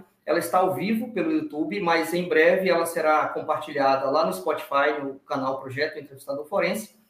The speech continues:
e dependendo do tamanho dela aqui, a gente coloca alguns trechinhos também lá no Instagram, pra que vocês possam acompanhar. Pessoal, é isso, sem mais delongas, só dando um rápido alô aqui pro Geraldo,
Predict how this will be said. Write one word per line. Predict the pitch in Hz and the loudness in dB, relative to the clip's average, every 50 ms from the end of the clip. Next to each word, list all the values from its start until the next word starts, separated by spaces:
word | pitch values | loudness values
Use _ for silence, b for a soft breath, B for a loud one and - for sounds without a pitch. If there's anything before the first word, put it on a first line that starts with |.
| _ _ - | _ _ -10
e | 202 196 | 0 4
dependendo | 254 269 277 - 247 196 196 226 240 233 220 | 6 6 6 6 4 6 6 4 4 4 0
do | 220 220 | -2 -2
tamanho | - 233 190 175 170 180 202 196 180 | -2 0 0 0 0 0 0 0 2
dela | 175 170 165 | 2 2 2
aqui, | 151 - 170 175 | 0 -2 -4 -4
a | 175 | -4
gente | 175 175 - | -4 -6 -6
coloca | - 165 156 160 160 165 | -4 -2 -2 -2 0 -2
alguns | 165 160 170 165 - | -4 -4 -6 -10 -10
trechinhos | - 165 151 - - - 156 165 165 | -8 -10 -8 -8 -10 -12 -12 -14 -14
também | - 151 143 139 143 156 147 143 | -12 -10 -8 -6 -6 -6 -4 -2
lá | 147 151 147 | -2 -2 -2
no | 156 156 170 | -4 -6 -6
Instagram, | 190 190 - - 156 - 139 151 156 - - b b b b b | -8 -8 -6 -4 -2 0 0 0 0 -2 -6 b b b b b
pra | - 156 | -10 -8
que | - - | -6 -8
vocês | 143 - 151 147 | -8 -8 -10 -14
possam | - - 147 147 143 - 147 | -12 -8 -8 -8 -6 -6 -6
acompanhar. | 147 147 - 151 147 - 160 151 135 113 104 - _ _ _ _ _ _ - | -6 -6 -8 -10 -10 -8 -8 -8 -8 -8 -12 -16 _ _ _ _ _ _ -12
Pessoal, | 185 - 247 226 208 | -8 -4 0 2 2
é | 175 | 4
isso, | 185 220 220 - - - | 4 2 2 -2 -4 -6
sem | - - 208 202 190 | -6 -2 0 0 2
mais | 170 175 180 180 - | 4 4 4 4 4
delongas, | 175 160 143 139 147 170 185 196 196 190 - B B B B | 4 4 4 4 4 2 2 2 0 -2 -4 B B B B
só | - 214 208 | 0 4 6
dando | 214 233 233 226 226 220 220 - - - | 8 8 8 8 8 6 4 0 -6 -10
um | - | 0
rápido | - 185 214 214 - 214 | 4 6 6 6 6 8
alô | 202 180 190 196 | 8 8 8 8
aqui | 190 190 - | 6 4 2
pro | - 190 170 | 0 0 4
Geraldo, | 175 170 151 151 160 170 185 190 190 190 190 185 - - | 6 6 8 8 8 8 8 6 4 2 -2 -4 -4 -8